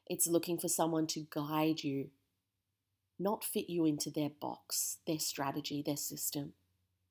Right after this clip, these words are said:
Someone who's done this deep inner work.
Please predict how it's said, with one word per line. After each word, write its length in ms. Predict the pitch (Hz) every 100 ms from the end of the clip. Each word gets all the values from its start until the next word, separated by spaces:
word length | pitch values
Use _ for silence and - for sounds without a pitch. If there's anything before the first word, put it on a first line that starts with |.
| _ _ _ _ _ _ _ _ _ _ _
Someone 280 | - 175 196
who's 220 | 202 202
done 440 | 160 165 160 160 156
this 240 | 147 - -
deep 320 | - 151 151 -
inner 260 | 147 147 143
work. 440 | 131 127 139 -